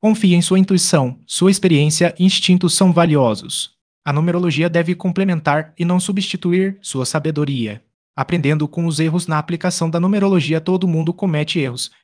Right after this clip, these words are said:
e isso é parte do aprendizado. Aqui estão alguns erros comuns que você pode evitar. Erro comum como evitar usar apenas números sem contexto. Sempre analise o contexto do seu negócio. Ignorar a opinião da equipe. Envolva sua equipe nas decisões.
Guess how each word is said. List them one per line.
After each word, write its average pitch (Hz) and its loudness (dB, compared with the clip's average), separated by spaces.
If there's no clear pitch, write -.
e 196 0
isso 226 -2
é 202 2
parte 180 -4
do 165 0
aprendizado. 139 -4
Aqui 120 -8
estão 185 0
alguns 160 -2
erros 202 0
comuns 190 -2
que 226 -6
você 220 0
pode 208 -2
evitar. 190 -2
Erro 185 0
comum 190 -2
como 202 -2
evitar 190 0
usar 185 0
apenas 185 0
números 175 0
sem 226 0
contexto. 190 -2
Sempre 185 0
analise 175 0
o 175 -2
contexto 190 -2
do 147 -2
seu 139 -2
negócio. 135 -4
Ignorar 165 2
a 151 -2
opinião 139 -2
da 170 0
equipe. 160 -6
Envolva 165 -2
sua 156 -4
equipe 160 -4
nas 170 0
decisões. 143 -4